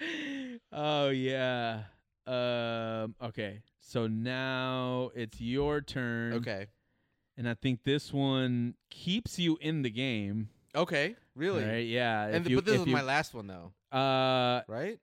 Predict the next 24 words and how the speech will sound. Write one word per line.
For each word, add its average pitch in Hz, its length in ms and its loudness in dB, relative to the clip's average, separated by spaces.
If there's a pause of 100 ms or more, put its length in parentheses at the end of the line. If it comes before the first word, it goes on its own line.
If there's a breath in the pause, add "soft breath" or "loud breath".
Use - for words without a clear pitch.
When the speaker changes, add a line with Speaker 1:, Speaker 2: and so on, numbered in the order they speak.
(120)
Speaker 1:
actually, 143 340 0
if 120 80 2
you 123 80 2
get 170 280 2
this 190 260 4
one 196 440 2 (420)
Speaker 2:
You 151 140 -8
get 156 200 -2
another 139 280 -2
one, 92 240 -4
so. 98 540 -6
Speaker 1:
Oh, 143 500 8
yeah, 120 100 6
this 139 140 -2
might 151 180 2
be 110 220 0
it 151 80 4
already, 107 420 2
yeah. 110 520 0
Speaker 2:
Yeah. 104 100 -6 (220)
Speaker 1:
But 117 80 -4
let's 120 200 -2
go. 110 340 6 (100)
Speaker 2:
Mm-hmm. 143 260 -6